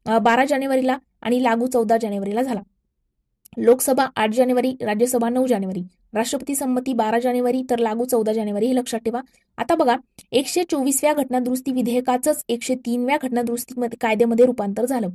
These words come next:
एकशे चोवीसवी घटनादुरुस्ती जी होती, त्या घटनादुरुस्ती विधेयकाचंच एकशे तीनव्या घटनादुरुस्तीमध्ये काय झालं, त्या ठिकाणी, अ, रूपांतर झालं.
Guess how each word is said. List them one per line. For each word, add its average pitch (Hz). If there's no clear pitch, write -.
एकशे 240
चोवीसवी 254
घटनादुरुस्ती 220
जी 220
होती, 214
त्या 247
घटनादुरुस्ती 226
विधेयकाचंच 233
एकशे 254
तीनव्या 240
घटनादुरुस्तीमध्ये 220
काय 226
झालं, 240
त्या 226
ठिकाणी, 233
अ, 214
रूपांतर 262
झालं. 220